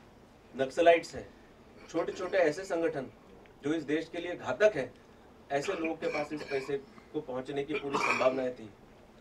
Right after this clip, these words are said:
आपको शायद पता होगा, ये तो मैं आपको फिर कहता हूं कि जो हमारा मंदबुद्धि विपक्ष है, उसके दिमाग की उपज है। मोदी जी ने जब ये फैसला लिया,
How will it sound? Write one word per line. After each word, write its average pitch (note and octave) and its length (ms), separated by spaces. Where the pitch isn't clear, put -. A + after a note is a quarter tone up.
आपको - 280
शायद D3+ 260
पता C#3 200
होगा, C#3 340
ये C3 80
तो C#3 380
मैं B2 120
आपको C3 220
फिर D#3+ 240
कहता D3 240
हूं D3 100
कि C#3+ 120
जो C3+ 100
हमारा C3+ 460
मंदबुद्धि C#3+ 520
विपक्ष C#3 400
है, B2+ 120
उसके - 200
दिमाग D3+ 320
की D3+ 80
उपज C3 300
है। - 240
मोदी C#3 260
जी E3 140
ने C#3 180
जब D3 200
ये F3 60
फैसला D#3+ 340
लिया, B2+ 300